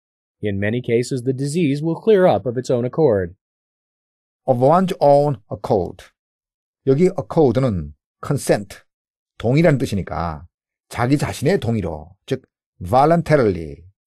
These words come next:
Speaker 2: 자발적으로 이렇게 되겠죠. 또 voluntarily 의미에서 비유적으로 by itself, 저절로 이런 뜻으로 쓰이죠. Do you think,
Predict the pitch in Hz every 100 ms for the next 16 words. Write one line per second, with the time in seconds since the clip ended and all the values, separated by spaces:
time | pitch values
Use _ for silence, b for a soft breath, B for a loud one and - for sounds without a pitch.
0 | _ - - 139 147 143 92 87 - 143
1 | 104 92 82 85 120 190 202 _ _ _
2 | _ _ _ 147 98 - _ _ 95 127
3 | 147 175 175 160 156 147 127 131 123 110
4 | 107 82 76 - - 147 131 113 87 113
5 | 143 _ _ _ 113 123 104 170 101 -
6 | - _ _ - 120 127 85 71 - _
7 | _ - 127 120 143 131 - 92 76 76
8 | 110 180 226 _ _ _ _ _ _ _
9 | _ _ _ _ - 104 143 156 - 202
10 | 240